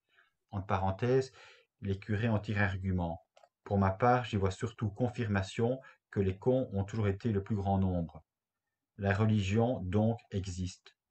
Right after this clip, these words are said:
au même titre qu'existent la guerre, l'avarice,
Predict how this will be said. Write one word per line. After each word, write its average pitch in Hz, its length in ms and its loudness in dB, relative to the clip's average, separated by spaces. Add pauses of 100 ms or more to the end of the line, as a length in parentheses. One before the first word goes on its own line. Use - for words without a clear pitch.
(120)
au 110 80 0
même 104 240 4
titre - 320 -8
qu'existent 98 600 -4
la 98 100 4
guerre, 95 420 2 (460)
l'avarice, 98 640 4